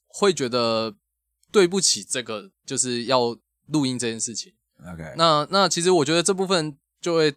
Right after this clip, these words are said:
Speaker 1: 就会觉得说，那是不是真的有东西顺其自然要讲再来讲？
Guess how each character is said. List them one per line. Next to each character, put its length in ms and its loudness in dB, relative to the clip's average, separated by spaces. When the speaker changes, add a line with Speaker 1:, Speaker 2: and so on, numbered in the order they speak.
Speaker 1:
就 220 0
会 100 2
觉 140 -4
得 100 -2
说， 240 -4
那 180 -2
是 120 2
不 100 -8
是 340 -4
真 120 -2
的 60 0
有 100 -2
东 160 -8
西 380 -10
顺 200 -6
其 80 -6
自 80 -6
然 100 -4
要 180 -2
讲 280 -10
再 100 -10
来 140 -10
讲？ 200 -16